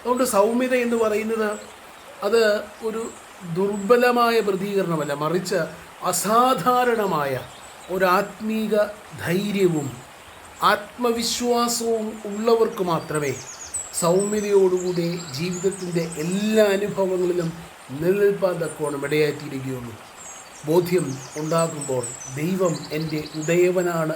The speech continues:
എന്നത്, ദൈവത്തിൻ്റെ ഹിതത്തിന് ആണ് എൻ്റെ ജീവിതമെന്ന ബോധ്യമുണ്ടാകുമ്പോൾ എല്ലാ ജീവിത അനുഭവങ്ങളിലും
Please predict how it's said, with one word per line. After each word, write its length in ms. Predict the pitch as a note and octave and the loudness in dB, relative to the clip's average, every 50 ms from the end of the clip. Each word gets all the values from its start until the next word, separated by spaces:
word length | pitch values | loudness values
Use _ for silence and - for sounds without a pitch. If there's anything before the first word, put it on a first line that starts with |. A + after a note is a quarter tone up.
| - D3+ C#3+ | -4 -6 -6
എന്നത്, 260 | C#3 C#3 C3+ C3 B2 A#2 - - - - - - - - - - - - - - - - - D3+ F3 | -6 -6 -4 -4 -6 -6 -8 -14 -18 -20 -20 -20 -20 -20 -18 -18 -18 -16 -16 -18 -18 -12 -2 2 2
ദൈവത്തിൻ്റെ 540 | F#3 G#3 G3+ A3+ A3+ - A#3 G#3 G3+ G3+ F3+ - | 2 4 4 2 0 0 -4 -2 0 0 0 0
ഹിതത്തിന് 560 | - F#3+ F#3 A3+ A3+ A3+ - A3+ A3 G#3 G3 F#3+ G3+ G3 - - - F3+ F3+ F#3+ | -2 2 2 2 2 2 -4 -4 -2 0 0 0 -2 -4 -10 -8 -6 -2 0 0
ആണ് 180 | G#3 G3+ G3 G3 G3 G3+ | 2 2 0 0 -2 -2
എൻ്റെ 160 | G3 F#3 F3+ E3 B2+ C3+ | -2 -2 -2 -2 -2 -2
ജീവിതമെന്ന 560 | F3 G3 F#3+ G3 G3 F#3+ F#3+ E3+ F3 E3+ D#3 C#3 C#3+ | -2 0 0 2 2 2 0 0 -2 -2 -4 -2 0
ബോധ്യമുണ്ടാകുമ്പോൾ 880 | D#3 F#3 F3 E3 F#3+ F#3+ F3 D#3+ D3+ D3+ C#3+ C3+ B2 C3 C3 B2+ B2 A#2+ - - - - - - - - - - - B2 | 0 0 2 2 0 -2 -2 0 0 0 0 0 -2 -4 -4 -4 -4 -6 -6 -12 -16 -18 -16 -16 -16 -16 -16 -16 -12 -8
എല്ലാ 200 | C3+ D3+ E3 E3+ F3 F3 F3 C#3+ C#3 | 0 2 4 4 4 2 2 0 -2
ജീവിത 320 | E3 E3+ F3 F3+ F#3 E3+ F3 D#3+ D#3+ | -4 -4 0 0 0 2 2 0 0
അനുഭവങ്ങളിലും 640 | E3 F3 E3+ F3+ F3+ E3+ E3+ E3+ E3 E3 E3 D#3 D#3 | -2 -2 -4 -4 -6 -4 -4 -2 -2 -2 -2 -2 -4